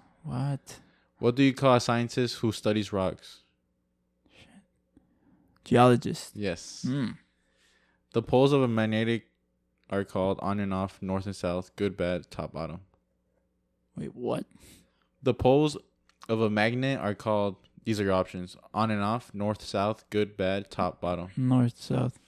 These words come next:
Speaker 2: Yes. All right, nice. <clears throat> Fifth grade, come on.
Speaker 1: Y'all better quit playing with
Speaker 2: Come
Speaker 1: me,
Speaker 2: on.
Speaker 1: bro. I be sliding through these
Speaker 2: Come on.
Speaker 1: questions. Come on.
Speaker 2: You only got one wrong.
Speaker 1: Hey.
Speaker 2: Uh, one out of five, that's good.
Speaker 1: What are the three states of matter?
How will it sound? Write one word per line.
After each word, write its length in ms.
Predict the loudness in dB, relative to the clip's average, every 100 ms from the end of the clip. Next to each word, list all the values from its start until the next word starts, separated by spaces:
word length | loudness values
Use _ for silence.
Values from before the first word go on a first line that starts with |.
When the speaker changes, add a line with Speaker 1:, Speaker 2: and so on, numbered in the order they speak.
| -16
Speaker 2:
Yes. 480 | -14 -14 -18 -20 -20
All 80 | -20
right, 320 | -20 -20 -20 -20 _ _ _ _ _ _ _ _ 4
nice. 120 | 6
<clears throat> 40 |
Fifth 180 | 8 8
grade, 180 | 8 8
come 120 | 6
on. 160 | 4 2
Speaker 1:
Y'all 160 | -4 -4
better 260 | -2 -2 -2
quit 220 | -2 0
playing 260 | 4 6
with 80 | 8
Speaker 2:
Come 80 | 8
Speaker 1:
me, 40 | 8
Speaker 2:
on. 120 | 8
Speaker 1:
bro. 140 | 4
I 160 | 4 2
be 160 | 4 2
sliding 480 | 4 4 4 2
through 220 | 0 4 4
these 300 | 4 0 -6
Speaker 2:
Come 120 | -2 0
on. 80 |
Speaker 1:
questions. 320 | 0 0 -2 0
Come 180 | 4
on. 160 | 6 4 0
Speaker 2:
You 60 |
only 120 | -4
got 100 | -2
one 200 | -2 -2
wrong. 220 | -2 -4 -8 -14 -20 -18 -18 -18 -20 -20 -12
Speaker 1:
Hey. 300 | -10 -10 -14 -16 -8
Speaker 2:
Uh, 60 | -4
one 260 | 0 2
out 100 | 2
of 80 | 0
five, 200 | -4 -4
that's 140 | -4 -4
good. 280 | -4 -6 -10 _ _ _ _ -20 _ _ _
Speaker 1:
What 380 | 2 8 10 10 10
are 160 | 8
the 180 | 8 2 6
three 260 | 10 10
states 320 | 8 6 4 6
of 80 |
matter? 400 | 4 2 0 -4